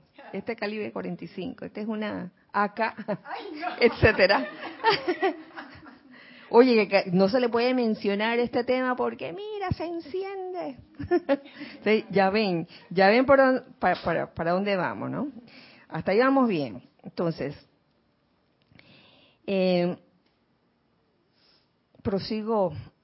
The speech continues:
leyendo lo que nos dice aquí el amado Maestro Ascendido del Moria. Dentro del alma habita una chispa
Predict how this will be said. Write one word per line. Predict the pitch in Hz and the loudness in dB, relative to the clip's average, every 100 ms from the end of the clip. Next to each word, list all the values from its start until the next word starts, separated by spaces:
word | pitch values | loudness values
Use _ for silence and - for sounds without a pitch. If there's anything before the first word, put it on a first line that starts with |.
| - | -6
leyendo | 175 175 175 185 196 | -2 -2 0 0 0
lo | 180 | -2
que | 151 | -2
nos | 143 | -2
dice | 151 151 | -4 -4
aquí | 165 - 165 | -6 -6 -4
el | 165 | -4
amado | 151 147 160 | -4 -4 -6
Maestro | 160 165 | -6 -8
Ascendido | 165 175 185 226 | -8 -6 -4 -2
del | 269 | 0
Moria. | 311 202 143 - _ _ _ - _ | 0 -4 -8 -16 _ _ _ -20 _
Dentro | 170 180 226 254 247 247 240 | -4 0 4 6 4 2 -2
del | 202 170 170 | -2 -2 0
alma | 170 170 165 160 175 202 - - - - _ _ _ _ _ _ _ _ _ _ _ _ _ - | 0 0 -2 -4 -6 -8 -12 -14 -14 -16 _ _ _ _ _ _ _ _ _ _ _ _ _ -8
habita | 175 165 214 220 233 226 220 | -4 -2 -2 -2 -4 -4 -4
una | 208 214 208 | -2 -2 -4
chispa | - - 262 247 - - 233 240 | -8 -6 -4 -6 -8 -6 -6 -6